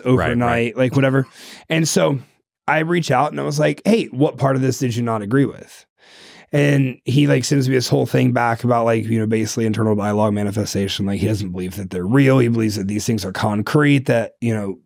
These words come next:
Speaker 2: he was, he went kind of a religious path with, path with and whatnot. But what's interesting is I went to his page and scrolled through his things. He had, like, two or three captions he wrote that were literally talking about how he manifested love into his
Speaker 1: Exactly.
Speaker 2: life. And I'm just, y-, you know, I don't get into the whole thing.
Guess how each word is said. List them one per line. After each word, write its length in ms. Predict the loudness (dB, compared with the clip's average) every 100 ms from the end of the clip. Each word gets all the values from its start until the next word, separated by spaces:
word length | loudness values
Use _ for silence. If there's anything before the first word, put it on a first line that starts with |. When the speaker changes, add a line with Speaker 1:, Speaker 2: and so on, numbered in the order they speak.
| _
Speaker 2:
he 140 | 0 2
was, 160 | 2
he 220 | 2 2 4
went 300 | 2 0 0
kind 160 | 0
of 100 | 2
a 40 | 2
religious 400 | 2 0 0 0
path 340 | -2 -2 -2
with, 180 | -6 -2
path 240 | -4 -2
with 180 | -4 -4
and 120 | -4
whatnot. 280 | -4 -6 -8 -12 -20 -20 -10 0
But 60 |
what's 120 | 4
interesting 440 | 4 2 0 0 -2
is 120 | 0
I 40 |
went 140 | 0 2
to 40 |
his 180 | 2 2
page 260 | 0 0 0
and 100 | 0
scrolled 240 | 2 2
through 160 | 2 2
his 220 | 2 0
things. 180 | 0 2
He 80 | 2
had, 140 | 2
like, 180 | 0 -2
two 180 | 0 0
or 120 | 0
three 380 | 2 2 2 -2
captions 480 | -2 -2 0 -2 0
he 100 | 2
wrote 300 | 2 2 0
that 160 | -2
were 160 | 0 -2
literally 560 | 0 0 0 0 -4 -8 -4
talking 280 | 0 2 0
about 80 | 0
how 80 | 2
he 80 |
manifested 540 | 2 2 0 -2 0 2
love 260 | 4 2 0
into 180 | -4 -6
his 100 | -6
Speaker 1:
Exactly. 240 | -6 -6
Speaker 2:
life. 140 | -10 -12 -16 -16 -4
And 100 | 0
I'm 120 | 0
just, 220 | 0 -2 -6
y-, 60 | -8
you 260 | -2 0
know, 80 | 2 2
I 100 | 0
don't 140 | 0
get 80 | 0
into 220 | 0 2
the 60 | 2
whole 160 | 2
thing. 380 | 2 0 0